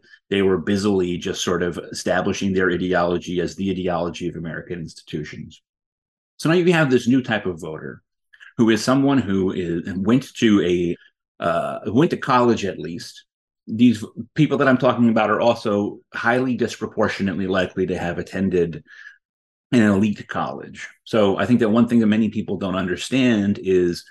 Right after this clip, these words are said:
attending a competitive college, a college that is in any sense hard to get into, is, uh, very rare in American life.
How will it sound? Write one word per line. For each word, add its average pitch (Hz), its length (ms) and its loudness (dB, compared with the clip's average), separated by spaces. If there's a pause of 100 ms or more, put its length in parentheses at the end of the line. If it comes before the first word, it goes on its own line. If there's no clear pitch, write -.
(400)
attending 143 540 0
a 107 120 2
competitive 127 840 -2
college, - 640 -4 (320)
a 101 80 -4
college 123 460 2
that 104 120 2
is 98 140 0
in 98 180 -2
any 139 280 2
sense 110 340 -2
hard 104 520 0
to 101 120 -4
get 90 160 -2
into, 82 480 -6 (560)
is, 95 560 0
uh, 87 360 0
very 107 280 4
rare 90 560 -2
in 80 80 -6
American - 460 -12
life. - 180 -16